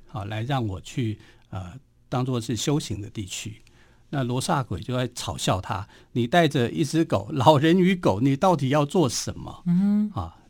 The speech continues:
Speaker 1: 然后他就，他说：“我只要一个地方就好，可以袈裟能够盖得住的地方就好了。”啊，那罗刹鬼就说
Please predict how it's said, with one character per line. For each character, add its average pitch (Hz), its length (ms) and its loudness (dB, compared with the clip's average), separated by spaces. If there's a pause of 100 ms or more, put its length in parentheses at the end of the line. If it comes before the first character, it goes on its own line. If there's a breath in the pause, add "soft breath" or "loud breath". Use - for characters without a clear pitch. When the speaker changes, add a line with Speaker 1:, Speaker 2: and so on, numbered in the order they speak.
Speaker 1:
然 123 120 -2
后 165 80 4
他 165 160 2
就， 160 260 2 (440 soft breath)
他 185 120 2
说 214 140 4
：“我 175 100 2
只 190 120 0
要 165 120 0
一 175 80 0
个 127 340 0
地 160 200 0
方 151 180 -2
就 147 140 -2
好， 113 280 -10
可 190 140 0
以 156 120 0 (260 loud breath)
袈 190 240 4
裟 180 260 4
能 135 160 4
够 131 320 0 (340)
盖 202 140 2
得 123 140 0
住 107 160 -4
的 101 60 -8
地 98 160 -8
方 101 200 -10 (140)
就 117 120 -4
好 - 200 -10
了。” - 220 -20 (340)
啊， - 120 -12 (500 soft breath)
那 143 140 0
罗 123 160 0
刹 139 200 2
鬼 107 160 -2
就 123 120 -4
说 120 380 -2